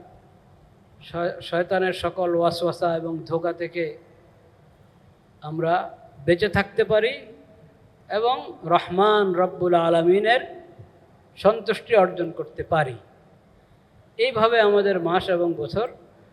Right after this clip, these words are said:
অতিবাহিত হোক, ইয়া আল্লাহ। এই দোয়ার মাধ্যমে মাস শুরু হয়, বছর শুরু হয়। তো এখন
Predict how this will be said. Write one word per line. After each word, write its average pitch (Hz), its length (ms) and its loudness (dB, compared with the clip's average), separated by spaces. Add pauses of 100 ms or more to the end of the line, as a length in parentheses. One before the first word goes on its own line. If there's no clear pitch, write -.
(280)
অতিবাহিত 185 540 2
হোক, 180 300 0
ইয়া 165 160 -2
আল্লাহ। 139 420 -10 (1200)
এই 214 220 -4
দোয়ার 190 320 2
মাধ্যমে 180 600 -2 (800)
মাস 170 220 0
শুরু 170 320 -4
হয়, 190 200 2
বছর 170 260 -8
শুরু 139 320 -10
হয়। 120 160 -16 (4000)
তো 262 60 4
এখন 247 520 0